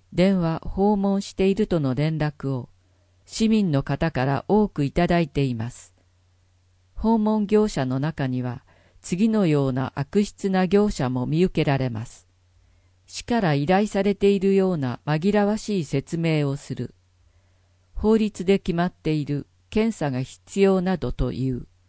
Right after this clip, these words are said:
高額な請求をする。作業について十分な説明を行わない。業者名や連絡先を明示しない。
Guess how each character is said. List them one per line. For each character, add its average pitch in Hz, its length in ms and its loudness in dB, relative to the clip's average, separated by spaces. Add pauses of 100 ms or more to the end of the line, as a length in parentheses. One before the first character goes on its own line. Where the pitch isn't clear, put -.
(880)
高 220 240 4
額 214 260 -2
な 202 120 2
請 196 280 0
求 180 320 0
を 160 120 -2
す - 180 -10
る。 127 200 -10 (1000)
作 226 240 -2
業 185 220 2
に 139 140 -2
つ - 180 -6
い 156 100 -4
て 131 240 -4
十 196 260 0
分 208 240 -2
な 143 100 -2
説 151 360 -6
明 170 280 0
を 143 220 -2
行 175 160 -4
わ 143 300 -2
な 120 160 -6
い。 110 100 -12 (1080)
業 190 180 2
者 214 220 -4
名 175 260 -2
や 127 160 -2
連 175 240 -2
絡 - 200 -6
先 147 420 -6
を 139 220 -4
明 190 280 -2
示 131 120 -6
し - 180 -14
な 120 160 -6
い。 - 100 -14